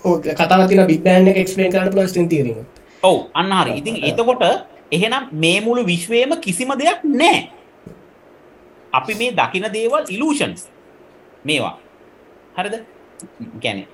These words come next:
Speaker 2: ඇහැට මායාවක් නෙමෙයි. හැබැයි මේකේ ඇත්තටම මෙහෙම දෙයක් නෑ මෙතන. මෙතන තියෙන්නේ ඇති නැති වීමක්. එතකොට ඔන්න එතකොට නම් අපිට මොකක් හරි ලස්සන අදහසක් මවා ගන්න පුළුවන්.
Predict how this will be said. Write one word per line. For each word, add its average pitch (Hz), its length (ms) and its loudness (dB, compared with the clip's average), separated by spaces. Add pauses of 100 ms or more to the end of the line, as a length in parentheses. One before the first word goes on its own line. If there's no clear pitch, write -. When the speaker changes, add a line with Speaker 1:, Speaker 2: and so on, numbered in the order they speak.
(220)
Speaker 2:
ඇහැට 135 300 -4
මායාවක් 165 460 2
නෙමෙයි. 180 320 -2 (920)
හැබැයි 196 300 0
මේකේ 170 600 -6
ඇත්තටම 214 600 -4
මෙහෙම 208 300 -2
දෙයක් 339 260 -4
නෑ 240 320 0
මෙතන. 285 320 -2 (1040)
මෙතන 180 300 -2
තියෙන්නේ 196 380 0
ඇති 139 220 -2
නැති 240 220 -2
වීමක්. 190 340 -2 (1700)
එතකොට 196 340 0 (400)
ඔන්න 214 240 0
එතකොට 277 480 0
නම් 262 220 4 (540)
අපිට 220 200 -2 (100)
මොකක් 151 180 -6 (220)
හරි 254 200 0 (200)
ලස්සන 135 320 0
අදහසක් 233 440 2
මවා 185 260 2
ගන්න 214 180 -2
පුළුවන්. 156 340 -2